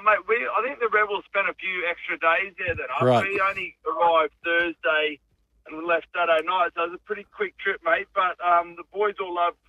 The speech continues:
Speaker 1: um, touring over there. Good spot to visit. I, I luckily enough roomed with Matty Lucas, who, who spent, um, a bit of time with Suntory last year. Um, and he took me out with, with James Slipper, who could smell a feed from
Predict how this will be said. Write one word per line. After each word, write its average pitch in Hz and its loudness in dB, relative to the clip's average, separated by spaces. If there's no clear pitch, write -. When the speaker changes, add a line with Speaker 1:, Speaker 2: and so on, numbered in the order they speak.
Speaker 1:
um, 151 0
touring 160 0
over 147 -2
there. 147 2
Good 170 -6
spot 165 -4
to 160 -10
visit. 160 -4
I, 175 2
I 175 4
luckily 175 -2
enough 165 4
roomed 180 -4
with 160 -6
Matty 170 0
Lucas, 196 -4
who, 170 -4
who 165 0
spent, 170 -2
um, 156 4
a 151 -12
bit 170 -6
of 160 -10
time 170 0
with 160 -12
Suntory 165 0
last 160 2
year. 156 -4
Um, 156 4
and 151 -8
he 165 -4
took 175 -8
me 160 0
out 151 0
with, 151 -4
with 151 -10
James 156 -2
Slipper, 156 -4
who 156 -6
could 156 -8
smell 151 -2
a 143 -8
feed 151 0
from 147 -10